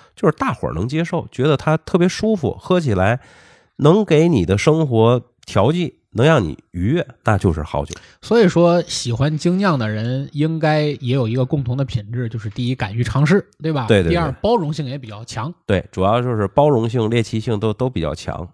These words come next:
Speaker 2: 那其实反过来说，
Speaker 1: 嗯。
Speaker 2: 还是回到刚才我们聊的那个话题，像您刚才介绍了一个有非常这个以身饲虎精神的这么一个有实验精神的大哥，还有一个从来不喝酒，然后这个卖水果的姐姐，<laughs>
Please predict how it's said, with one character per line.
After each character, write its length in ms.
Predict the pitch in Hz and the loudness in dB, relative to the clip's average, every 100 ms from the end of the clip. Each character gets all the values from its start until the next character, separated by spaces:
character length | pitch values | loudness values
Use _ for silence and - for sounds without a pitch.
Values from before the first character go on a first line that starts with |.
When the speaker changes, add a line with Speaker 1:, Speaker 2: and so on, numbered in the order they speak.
| _ | _
Speaker 2:
那 140 | 180 214 | -6 -2
其 180 | 98 233 | 0 0
实 160 | 277 - | -2 -4
反 240 | - 113 | -6 -4
过 80 | 135 | 0
来 140 | 156 202 | 0 2
说， 260 | 208 214 | 2 0
Speaker 1:
嗯。 40 | 190 | 0
Speaker 2:
还 140 | 185 | 0
是 80 | 214 | 2
回 180 | - 160 | 0 0
到 100 | 147 | -2
刚 160 | 165 | -2
才 100 | 160 | -4
我 120 | 170 | -4
们 100 | 110 | -6
聊 140 | 110 107 | -10 -10
的 80 | 113 | -10
那 120 | 113 | -8
个 60 | |
话 160 | 117 110 | -8 -8
题， 180 | 107 101 - - - | -8 -12 -16 -20 -10
像 140 | 147 | -4
您 100 | 160 | -2
刚 140 | 165 160 | 0 2
才 120 | 156 | 2
介 180 | 156 151 | 2 2
绍 160 | 139 | 0
了 80 | 120 | 0
一 60 | 127 | -2
个 80 | 120 | -2
有 200 | 104 107 | -4 -6
非 160 | - 165 | -4 -2
常 220 | 151 143 - _ - _ - | 0 -2 -4 _ -20 _ -10
这 120 | 127 | -8
个 100 | 120 | -6
以 120 | 135 | -6
身 240 | 135 185 185 | -4 -2 -2
饲 200 | - 190 | -2 -2
虎 200 | 92 135 | -2 0
精 240 | - 214 | 2 2
神 160 | 185 - | 0 0
的 140 | 190 | 0
这 100 | 175 | 0
么 80 | 151 | 0
一 80 | 151 | -2
个 80 | 156 | -2
有 140 | 123 | -4
实 200 | - 160 | -4 0
验 200 | 196 175 | 2 0
精 400 | 147 - 156 170 | -2 -8 -2 2
神 120 | 156 | 2
的 80 | 147 | 0
大 160 | - 156 | 0 2
哥， 240 | 156 175 - - - - | 2 0 -4 -20 -20 -12
还 100 | - | -2
有 140 | 156 139 | 0 0
一 100 | 143 | 0
个 220 | 151 131 | 0 -2
从 180 | - 160 | -4 -2
来 200 | 160 170 | 0 0
不 140 | 160 | 0
喝 140 | 139 151 | 0 0
酒， 320 | 123 101 117 | -2 -6 -6
然 180 | 113 135 | -4 -2
后 200 | 135 120 | -2 -2
这 220 | 123 113 | -4 -6
个 340 | 110 104 107 113 _ - _ _ | -6 -8 -8 -12 _ -20 _ _
卖 180 | 147 151 | 0 2
水 140 | 151 | 2
果 180 | 156 123 | 2 0
的 60 | 156 | -2
姐 260 | 139 131 | -4 0
姐， 140 | 147 160 - | 0 2 2
<laughs> 160 | 151 | 2